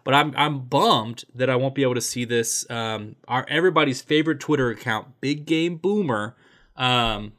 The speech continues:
says that Texas Tech, that Jones A T and T Stadium would be the second loudest stadium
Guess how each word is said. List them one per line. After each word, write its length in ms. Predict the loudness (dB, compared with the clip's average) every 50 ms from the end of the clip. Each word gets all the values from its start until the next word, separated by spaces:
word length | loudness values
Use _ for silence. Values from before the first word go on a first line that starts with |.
| _ _ _ _ _ _ _ _ _ _ _ _ _ _
says 460 | -10 -6 -2 0 0 0 0 -2 -4 -2
that 440 | 0 0 0 0 -2 -6 _ _
Texas 380 | -8 -6 -6 -6 -6 -8 -10 -6
Tech, 280 | -4 -4 -4 -4 -4 -8
that 120 | -14 -12
Jones 320 | -8 -6 -4 -4 -2 -2 -2
A 120 | -2 -2
T 160 | -2 -4 -6
and 140 | -6 -6 -8
T 160 | -8 -8 -8
Stadium 440 | -6 -2 0 0 2 2 0 -2 -2
would 160 | -4 -8 -8
be 100 | -8 -8
the 140 | -10 -10 -10
second 440 | -8 -6 -4 -4 -4 -6 -8 -8 -6
loudest 360 | -2 -2 -2 0 -2 -4 -4
stadium 580 | -6 -4 -4 -4 -4 -4 -6 -6 -6 -8 -12